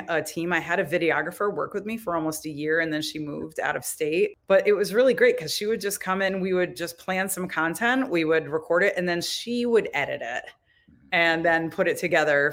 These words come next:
for me to post in different places. And I found that really relieving 'cause I, you know,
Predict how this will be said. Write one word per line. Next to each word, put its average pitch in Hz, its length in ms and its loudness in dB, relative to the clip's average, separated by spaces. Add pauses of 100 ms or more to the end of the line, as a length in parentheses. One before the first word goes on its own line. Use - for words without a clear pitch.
for 165 180 0
me 165 200 -2
to 156 120 2
post 160 320 -2
in 156 80 -2
different 151 280 -6
places. 143 400 -2
And 151 140 -2
I 156 100 0
found 175 360 0
that 156 220 -2
really 151 420 -2 (500)
relieving 160 540 0
'cause 160 340 -2
I, 165 400 2
you 175 140 -2
know, 135 180 -4